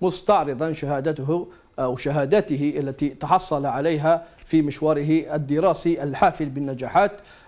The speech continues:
آه، فتحية للشاب المهندس مامين صاحب تسعة وعشرين سنة. تونس حرة والتجمع على، آه، برا، آه، صفحة ناشطة وتضم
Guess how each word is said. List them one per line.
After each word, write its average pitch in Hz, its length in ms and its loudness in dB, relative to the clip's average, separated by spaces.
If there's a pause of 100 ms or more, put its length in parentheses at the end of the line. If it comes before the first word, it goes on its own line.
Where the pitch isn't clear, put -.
(100)
آه، 269 160 6
فتحية 202 840 2
للشاب 160 1000 2 (180)
المهندس 151 720 0 (320)
مامين 170 420 4 (460)
صاحب 156 480 0 (180)
تسعة 143 200 -2
وعشرين 143 540 -2 (100)
سنة. 131 300 0 (1800)
تونس 277 320 4
حرة 220 380 4
والتجمع 196 640 2
على، 165 460 2
آه، 160 180 4
برا، 160 720 2
آه، - 20 0
صفحة 156 500 -2
ناشطة 165 640 2
وتضم 160 840 0